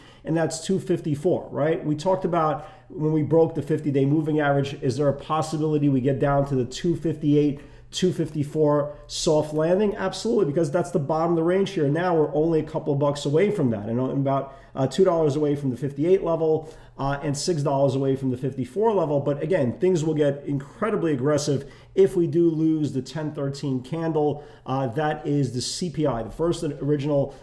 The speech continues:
uh, C P I reversal, uh, move that happened in the markets, and obviously we know what happened next.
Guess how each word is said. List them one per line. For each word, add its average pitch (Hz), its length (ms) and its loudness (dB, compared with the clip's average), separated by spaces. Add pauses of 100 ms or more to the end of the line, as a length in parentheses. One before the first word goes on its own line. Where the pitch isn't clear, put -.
(140)
uh, 131 120 -2
C 190 260 -4
P 156 200 -2
I 139 220 2
reversal, 143 1000 0 (220)
uh, 131 180 0
move 147 560 2
that 113 140 -2
happened 156 300 0
in 135 40 2
the 139 80 2
markets, 135 400 -2
and 127 80 -2
obviously 123 400 -2
we 113 100 0
know 113 100 -2
what 107 120 -4
happened 117 300 -2
next. - 340 -2